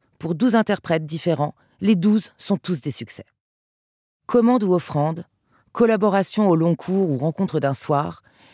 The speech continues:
écrire pour d'autres ne peut se réduire à de simples questions commerciales. C'est un moyen parmi d'autres de se dédoubler.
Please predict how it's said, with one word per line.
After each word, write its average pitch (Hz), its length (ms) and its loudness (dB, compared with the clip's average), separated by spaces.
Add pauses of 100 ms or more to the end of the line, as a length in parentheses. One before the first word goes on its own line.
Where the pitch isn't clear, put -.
(220)
écrire 233 380 0
pour 175 220 -2
d'autres 160 400 -2
ne 180 140 4
peut 214 180 -2
se 190 160 -2
réduire 160 400 0
à 147 60 2
de 139 100 -2
simples 151 340 -2
questions 151 300 -6
commerciales. - 640 -8 (600)
C'est - 240 -2
un 190 60 4
moyen 196 340 4
parmi 190 300 2
d'autres 165 380 -2
de 156 100 -2
se 151 160 -2
dédoubler. 139 580 -2